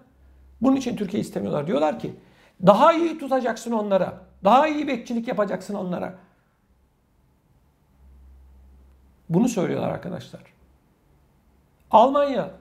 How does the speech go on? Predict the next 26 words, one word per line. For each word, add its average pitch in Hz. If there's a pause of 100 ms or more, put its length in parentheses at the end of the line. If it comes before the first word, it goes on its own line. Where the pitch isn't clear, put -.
yeni 240
hükümet, 220 (1300)
işte -
yeni 226 (220)
devlet 220
adamları. 160 (400)
Hiçbir 294
şey 240
değişmeyecek. - (1080)
Yaptıkları 240
en 233
iyi 240
şey 196
şu 233
arkadaşlar, 143
Almanya'nın 143
ve 135
diğer 139
Avrupa 151
Birliği 151
ülkelerinin - (1400)
çok -
güzel 214
oyalama 180
taktiği 151
yapıyorlar. -